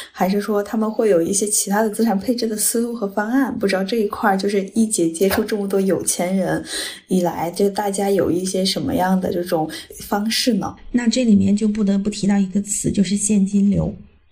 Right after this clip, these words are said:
Speaker 1: 哦，是。
Speaker 2: 其实现金和现金流，很多人觉得我有钱就是现金流，不是这样的。我给大家举一个很形象的例子。
Speaker 1: 嗯。
Speaker 2: 我有两个姨妈，一个姨妈是做生意的，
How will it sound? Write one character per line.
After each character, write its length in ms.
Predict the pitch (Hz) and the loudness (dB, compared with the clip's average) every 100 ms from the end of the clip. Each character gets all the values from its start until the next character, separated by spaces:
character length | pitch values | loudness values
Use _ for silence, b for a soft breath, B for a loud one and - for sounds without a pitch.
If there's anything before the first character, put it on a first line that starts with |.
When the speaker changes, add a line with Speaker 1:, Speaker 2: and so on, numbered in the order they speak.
| - | -6
Speaker 1:
哦， 180 | - 233 202 | -4 -4 -6
是。 320 | - - 214 208 - | -10 -8 -8 -8 0
Speaker 2:
其 160 | 277 | 2
实 120 | 277 | 2
现 360 | 285 - 302 240 | 2 2 2 2
金 240 | 233 262 | 2 0
和 120 | 254 214 | 4 4
现 300 | 208 233 208 | 4 4 4
金 180 | 226 | 4
流， 220 | 220 202 196 | 2 2 0
很 160 | 190 | 0
多 160 | 180 226 | 2 4
人 140 | 220 | 4
觉 160 | 220 196 | 2 2
得 240 | 202 202 B B B B | 2 0 B B B B
我 120 | 196 | 2
有 160 | 247 233 | 4 4
钱 540 | 190 - 185 175 180 | 2 0 0 0 0
就 160 | 185 226 | 2 2
是 100 | 214 | 2
现 280 | 208 220 202 | 2 4 4
金 200 | 202 208 | 4 2
流， 140 | 180 196 202 | 2 -4 -2
不 80 | 202 | -2
是 180 | 240 | 0
这 120 | 233 220 | 2 2
样 260 | 190 185 | 2 0
的。 100 | - - - - | -8 -10 -20 -2
我 100 | 269 | 4
给 80 | 277 | 6
大 80 | 254 | 6
家 140 | 262 | 2
举 160 | 262 196 | 4 4
一 80 | |
个 80 | 202 | 6
很 180 | 214 196 | 4 2
形 240 | - 190 | 0 0
象 220 | 185 233 214 | 0 4 4
的 80 | |
例 180 | 208 202 | 6 4
子。 220 | 196 - - | 0 -2 2
Speaker 1:
嗯。 240 | 220 202 - | 2 2 -4
Speaker 2:
我 100 | - | 0
有 80 | 233 | 2
两 160 | 247 190 | 4 4
个 80 | 190 | 4
姨 180 | 170 | 2
妈， 240 | 185 202 214 208 B B - | 4 4 2 -2 B B 2
一 100 | 220 | 4
个 80 | |
姨 140 | 240 220 | 4 4
妈 180 | 233 247 | 2 0
是 140 | 240 | -2
做 160 | 226 214 | 0 2
生 260 | - 247 | 2 4
意 140 | 262 196 | 6 4
的， 180 | 208 | 2